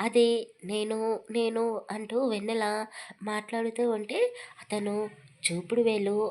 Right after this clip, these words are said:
ఆమె పెదాలపై పెట్టి, "షష్, ఏమీ మాట్లాడకు, నేను చెప్పేది మాత్రమే విను. అక్కడికి వచ్చే వరకు నీకు పెళ్లి జరుగుతుంది అని నాకు తెలీదు. బలవంతంగా మా నాన్నమ్మ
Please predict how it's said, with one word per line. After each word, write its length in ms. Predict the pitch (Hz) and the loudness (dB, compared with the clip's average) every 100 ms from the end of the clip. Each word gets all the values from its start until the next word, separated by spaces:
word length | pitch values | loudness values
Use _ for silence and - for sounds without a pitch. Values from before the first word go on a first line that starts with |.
| - - | -4 -6
ఆమె 240 | 214 233 | 0 0
పెదాలపై 580 | 226 196 202 220 226 202 | 0 -2 -2 -2 -2 -2
పెట్టి, 360 | 202 190 - 269 - - - _ | -2 -6 -4 -4 -4 -14 -20 _
"షష్, 480 | - - - - - _ _ - | 0 2 2 -2 -10 _ _ -6
ఏమీ 340 | 196 196 240 | -2 0 2
మాట్లాడకు, 560 | 220 190 - 185 185 185 - - - - | 0 -2 -4 -6 -6 -10 -12 -18 -20 -4
నేను 180 | 233 233 | 0 2
చెప్పేది 400 | 233 190 214 214 | 0 -4 -4 -4
మాత్రమే 680 | 208 208 226 294 302 277 240 | -2 -4 -6 -6 -4 0 0
విను. 260 | 196 190 - - - - _ - | 0 -4 -8 -10 -20 -20 _ -10
అక్కడికి 540 | 196 208 233 220 208 208 214 220 _ _ _ - _ - | -8 -4 -4 -4 0 0 0 -4 _ _ _ -20 _ -10
వచ్చే 360 | 190 190 220 233 | -10 -6 -2 0
వరకు 320 | 208 196 233 349 480 - - - | -2 -4 -4 -4 -6 -10 -20 -12
నీకు 320 | 226 254 254 247 | -2 0 4 4
పెళ్లి 340 | 240 240 190 214 | 4 2 0 -2
జరుగుతుంది 600 | 202 196 196 202 208 240 | -4 -6 -6 -6 2 2
అని 180 | 214 220 | 2 -2
నాకు 340 | 202 196 202 | -6 -8 -8
తెలీదు. 540 | 208 180 165 185 190 - - _ 180 | -4 -2 -2 -4 -6 -8 -20 _ -4
బలవంతంగా 600 | 180 185 226 262 285 370 | -4 -4 -2 -2 -2 -2
మా 160 | 392 | 0
నాన్నమ్మ 380 | 330 294 294 | 0 0 -2